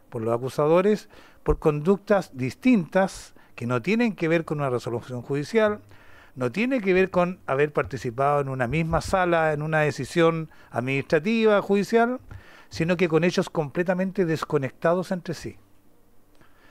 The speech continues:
Desconectados en tiempo, los de, los hechos imputados al ministro Sergio Muñoz son de hace dos o tres años atrás, los de la ministra Vivanco son más recientes,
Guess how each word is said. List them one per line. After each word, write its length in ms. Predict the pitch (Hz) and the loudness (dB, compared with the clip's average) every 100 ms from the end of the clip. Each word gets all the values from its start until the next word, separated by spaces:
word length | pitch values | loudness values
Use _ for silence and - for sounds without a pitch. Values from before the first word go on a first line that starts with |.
| - - | -20 -10
Desconectados 760 | 131 - 131 117 - 135 120 107 | -6 -2 -2 -2 0 0 0 -2
en 160 | 123 117 | -6 -2
tiempo, 600 | 247 233 185 226 240 262 - - - - - - | 0 0 -2 -6 -6 -10 -18 -20 -20 -20 -20 -18
los 260 | 110 113 - | -8 -8 -6
de, 220 | 120 113 - - | -8 -8 -12 -8
los 260 | 113 - 156 | -8 -8 -12
hechos 380 | 123 120 123 135 | -6 -4 -2 -4
imputados 580 | 117 117 123 123 127 - | -6 -2 0 0 -2 -4
al 260 | 117 117 120 | -6 -6 -6
ministro 400 | 117 120 - 123 | -6 -6 -6 -8
Sergio 300 | 127 120 120 | -8 -10 -8
Muñoz 460 | 120 127 127 - - - - | -8 -6 -6 -8 -20 -20 -20
son 200 | - 127 | -8 -6
de 80 | 117 | -4
hace 140 | 107 117 | -4 -2
dos 200 | 131 131 | -2 -2
o 20 | |
tres 140 | 120 | -2
años 160 | 120 123 | -2 -2
atrás, 520 | 139 202 196 - - - - - - - - - | 2 2 2 -6 -20 -20 -20 -20 -20 -20 -20 -14
los 220 | 117 117 113 | -2 0 2
de 100 | 117 | 2
la 360 | 117 113 117 _ | 2 0 -2 _
ministra 720 | 123 113 117 123 - 120 117 - | -6 -4 -2 -2 0 0 0 -2
Vivanco 480 | 117 123 139 147 127 | -4 0 -2 -2 -8
son 160 | - 110 | -6 -4
más 140 | 113 | -4
recientes, 800 | 127 - 196 170 - 202 - | -4 0 0 0 -2 -4 -6